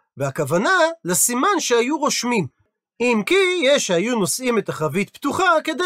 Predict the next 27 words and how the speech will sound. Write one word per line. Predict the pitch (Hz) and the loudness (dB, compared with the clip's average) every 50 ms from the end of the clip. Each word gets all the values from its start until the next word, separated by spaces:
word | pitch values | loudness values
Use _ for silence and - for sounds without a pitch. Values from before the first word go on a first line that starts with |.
| 302 | 0
למוכרה | 196 165 160 151 135 165 180 202 214 | 0 -2 -2 -4 -2 0 2 2 2
מיד. | 240 277 269 226 220 220 185 208 _ _ _ _ _ - | 2 2 2 2 2 0 -2 -6 _ _ _ _ _ -10
מקשה | 127 131 - - 170 175 | -10 -6 -2 0 2 2
הגמרא | 202 202 208 202 185 185 202 | 4 4 4 4 4 4 4
על | 233 233 | 4 2
דברי | 190 - 175 190 208 | 0 -2 0 2 4
רב | 233 254 247 185 | 4 4 2 2
זירא, | 160 170 240 294 359 359 320 226 147 - _ _ - | 2 2 2 2 2 2 0 0 0 -4 _ _ -8
"מכלל | 147 151 127 - 185 226 285 294 240 226 226 226 226 | -6 -6 -4 0 2 2 4 4 6 6 4 4 2
דבברייתא | 180 202 185 165 175 165 151 170 170 180 214 269 - - 262 | 2 0 0 0 0 0 0 2 2 4 2 2 2 0 -2
שנאמר, | - 240 233 220 196 185 180 175 185 214 262 262 226 214 | 0 0 0 2 2 2 2 2 2 2 2 2 2 2
"הרי | 185 175 202 240 233 | 2 4 4 4 4
אלו | 202 233 262 247 220 | 4 2 0 0 -2
שלו, | - - 208 190 190 226 277 262 226 233 247 | -2 0 0 2 4 4 6 6 6 4 4
מדובר | 226 190 165 165 170 156 196 214 220 | 2 0 -2 -2 0 2 2 2 2
בפתוח." | 202 220 - - 170 - - 240 349 427 403 339 180 - _ _ _ _ _ - - | 2 0 0 -2 -4 -4 -2 0 2 2 2 2 2 -2 _ _ _ _ _ -2 0
אבל | 233 190 220 233 | 2 2 2 2
אם | 226 226 247 262 | 0 0 -2 -2
מדובר | 285 202 233 202 233 269 262 | -2 -2 0 2 2 2 2
בפתוח, | 226 254 247 - 247 208 - - 339 370 285 254 247 254 - - _ _ _ _ - | 2 2 0 2 0 -2 -2 0 2 4 4 4 4 2 0 -4 _ _ _ _ 0
הרי | 247 262 254 254 | 2 4 4 4
פשיטא | - - - - 285 339 - 523 539 | 2 0 -2 -2 -2 0 2 2 2
שזה | - 392 359 285 277 226 | 2 0 -4 -4 -4 -2
שלו, | - 247 247 233 214 202 185 - - _ _ | 0 0 2 2 2 2 2 0 -6 _ _
הרי | - 233 233 254 240 | 0 4 4 6 4
אבדה | 220 185 226 220 180 202 202 | 4 2 2 2 4 2 2
מדעתי." | 214 262 226 190 202 196 196 190 - - 208 208 | 2 0 0 2 2 4 4 2 2 -2 -4 -6